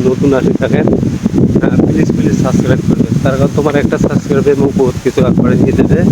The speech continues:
আর মুই তোমাক গরু ছাগল ভিডিওটা দিয়ে দেখবেন। মুই যাই আসং পানবাড়ি, পানবাড়ি গরু ছাগল ভিডিওটা দিয়ে দেখবেন, কাটাকাটি না করেন।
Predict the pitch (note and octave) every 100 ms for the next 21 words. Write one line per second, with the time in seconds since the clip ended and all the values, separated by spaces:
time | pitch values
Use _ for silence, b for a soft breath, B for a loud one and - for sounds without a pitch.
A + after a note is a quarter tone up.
0 | - - - - - - - A#2 A#2+ B2+
1 | D3 C#3+ D3 C#3+ C#3+ - - C3 C3 D3
2 | C#3 - C3+ C3+ B2+ C3 B2+ A#2+ C#3 D#3
3 | - - - - - - - C3 C3 B2+
4 | C3+ C#3 B2 B2+ B2 B2 B2 C#3 C#3 B2
5 | B2+ B2 B2 B2+ A#2+ C#3+ C3 B2 B2 A#2
6 | A#2 - G#2 A#2 G#2+ - - - - -
7 | - - - - - - - B2+ B2+ A#2+
8 | A#2+ A2 G2 G2+